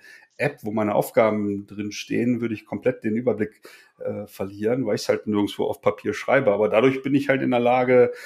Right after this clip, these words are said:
auch Prioritäten mal zu verändern. Und, ähm, ja, das ist halt so mein,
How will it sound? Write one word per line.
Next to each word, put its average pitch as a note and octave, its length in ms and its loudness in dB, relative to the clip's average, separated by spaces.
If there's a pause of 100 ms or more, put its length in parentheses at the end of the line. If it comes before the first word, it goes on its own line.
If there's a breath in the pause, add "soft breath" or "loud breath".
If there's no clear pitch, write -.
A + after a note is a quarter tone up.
(180 loud breath)
auch A#2+ 240 -4
Prioritäten A#2 600 -4
mal G#2+ 200 0
zu A2+ 160 -14
verändern. F3+ 760 0
Und, C3+ 640 0
ähm, A#2 540 -4
ja, B2+ 180 2
das G#2 200 -10
ist A2 120 -8
halt A#2+ 140 2
so A2 120 -6
mein, B2 440 2